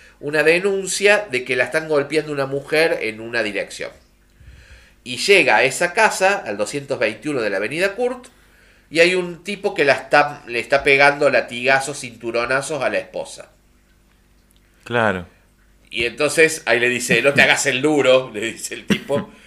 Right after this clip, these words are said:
Speaker 1: Y Superman dice, "Duro es decir muy poco". Y lo, lo, lo estampa al tipo contra la, la, la pared. Dice, "Ahora no estás peleando con una mujer". Y lo revienta contra una pared, lo parte en dos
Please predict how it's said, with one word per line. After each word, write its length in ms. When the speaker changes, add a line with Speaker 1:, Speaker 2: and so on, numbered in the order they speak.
Speaker 1:
Y 100
Superman 340
dice, 240
"Duro 640
es 180
decir 380
muy 220
poco". 640
Y 140
lo, 360
lo, 260
lo 140
estampa 640
al 200
tipo 340
contra 380
la, 220
la, 180
la 320
pared. 560
Dice, 220
"Ahora 160
no 80
estás 240
peleando 600
con 160
una 180
mujer". 520
Y 200
lo 180
revienta 640
contra 300
una 160
pared, 480
lo 180
parte 380
en 160
dos 300